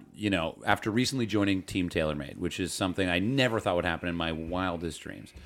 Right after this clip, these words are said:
right? Patrick, you and I talked about how, you know, um, golf industry, for better or worse, is focused on distance in a lot of ways. Um, and Tad, you, you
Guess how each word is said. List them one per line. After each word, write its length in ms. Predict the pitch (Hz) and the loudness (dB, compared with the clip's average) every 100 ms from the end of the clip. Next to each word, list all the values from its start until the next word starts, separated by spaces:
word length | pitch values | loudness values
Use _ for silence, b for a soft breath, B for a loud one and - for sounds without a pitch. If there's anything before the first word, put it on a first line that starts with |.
| b b b | b b b
right? 320 | 95 95 - | 2 2 2
Patrick, 340 | - 156 151 139 | 2 2 2 2
you 80 | 143 | 4
and 80 | 127 | 4
I 80 | |
talked 260 | 113 107 95 | 4 4 4
about 300 | 95 90 85 | 2 2 2
how, 480 | 87 82 80 80 80 b b b | 2 4 4 2 0 b b b
you 80 | 113 | -2
know, 240 | 92 64 - - | 0 -2 -12 -8
um, 600 | 95 82 76 80 78 73 - - | -6 -4 -4 -6 -8 -10 -14 0
golf 240 | 95 90 | 2 2
industry, 320 | 95 87 95 85 | 2 -2 0 -2
for 120 | 87 | 0
better 260 | 87 85 | 2 2
or 60 | 82 | 2
worse, 260 | 80 80 78 | 2 -2 -2
is 100 | 87 | -8
focused 320 | 82 78 - | -8 -8 -6
on 140 | 80 | -6
distance 400 | 78 76 - 78 | -4 -6 -6 -8
in 60 | 78 | -4
a 40 | |
lot 200 | 76 76 | -2 -2
of 80 | 76 | 0
ways. 480 | 76 78 76 73 - b b b - | 2 2 2 -2 -6 b b b -4
Um, 640 | 82 80 80 80 80 76 - - | 0 2 2 2 -2 -6 -6 -4
and 160 | 92 | -2
Tad, 380 | 107 107 95 - - | 0 0 0 -4 -6
you, 340 | 110 208 180 | -2 -2 -4
you 320 | - 113 233 | -6 -2 0